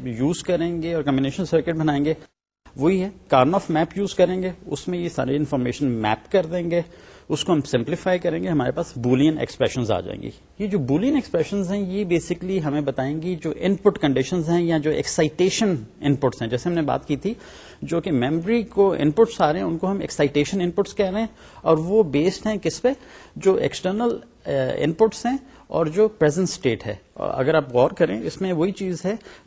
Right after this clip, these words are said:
present states and external inputs۔ In fact، کاؤنٹر میں ہمیں کوئی ایکسٹرنل ان پٹ نہیں چاہیے، so اس لیے ادھر ان پٹ جو ہے نا، ایکسٹرنل ان پٹ، وہ مسنگ ہے۔ So ایکسائٹیشن جو ان پٹس نظر، آ، جنریٹ ہو رہی ہیں for flip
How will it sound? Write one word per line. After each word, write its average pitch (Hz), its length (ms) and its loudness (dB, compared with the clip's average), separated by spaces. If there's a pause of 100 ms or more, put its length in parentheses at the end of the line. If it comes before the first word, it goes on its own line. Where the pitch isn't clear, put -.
(140)
present 156 200 2
states 226 500 -4 (380)
and 185 140 -2
external 147 460 4
inputs۔ 107 480 -4
In 175 60 0 (120)
fact، - 360 0
کاؤنٹر 185 400 4
میں 220 300 0
ہمیں 190 320 0
کوئی 196 160 0
ایکسٹرنل 175 480 -2
ان 139 140 2
پٹ 202 280 2
نہیں 160 200 2
چاہیے، 160 280 2
so 170 260 -4
اس - 180 -6
لیے 196 240 0
ادھر 175 240 2
ان 180 160 0
پٹ 180 340 4
جو 175 100 2
ہے 185 60 0
نا، 214 80 -4
ایکسٹرنل 165 340 -2
ان 160 100 2
پٹ، 160 200 -2
وہ 151 260 4
مسنگ 135 360 0
ہے۔ 151 160 0 (600)
So 175 80 4
ایکسائٹیشن 180 1000 0
جو 180 120 -2
ان 143 180 2
پٹس - 400 -4
نظر، 127 380 2
آ، 113 360 2
جنریٹ 127 500 2
ہو 151 120 6
رہی 131 140 2
ہیں 214 60 -4
for 175 180 2
flip 160 260 -4